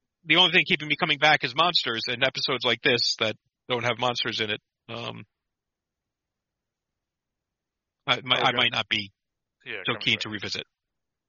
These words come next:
Speaker 2: Sure, sure. Yeah, makes sense. All right, sounds good. Um, what, uh, all right, so, so that explains where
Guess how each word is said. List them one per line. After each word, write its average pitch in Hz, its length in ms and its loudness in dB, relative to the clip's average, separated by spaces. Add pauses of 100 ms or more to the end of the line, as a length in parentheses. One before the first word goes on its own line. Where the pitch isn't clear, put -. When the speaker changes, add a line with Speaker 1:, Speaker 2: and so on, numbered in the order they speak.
(120)
Speaker 2:
Sure, - 260 -12
sure. - 320 -18 (840)
Yeah, 110 100 -10 (500)
makes 110 180 -14
sense. 78 220 -14 (1900)
All 110 120 -14
right, 123 240 -12
sounds 123 320 -8
good. 170 300 0 (200)
Um, 135 1200 0
what, 123 420 -4 (120)
uh, 143 100 -2
all 131 420 2
right, 190 180 4
so, 156 280 2 (460)
so 160 580 4
that 202 200 6
explains 190 680 -2 (1160)
where 165 800 2